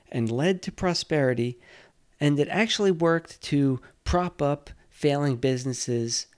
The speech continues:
well, then why have they ever let businesses fail before, right? If it was such a good idea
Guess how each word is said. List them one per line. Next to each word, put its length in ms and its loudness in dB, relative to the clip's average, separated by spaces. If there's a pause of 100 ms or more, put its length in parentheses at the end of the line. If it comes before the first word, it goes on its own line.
(280)
well, 80 -4
then 260 -2
why 220 -4
have 240 -4
they 240 0
ever 320 0
let 340 -2
businesses 560 -4
fail 300 -2
before, 640 -2 (360)
right? 280 -4
If 100 -10
it 60 0
was 160 -2
such 200 -4
a 40 -2
good 360 0
idea 540 2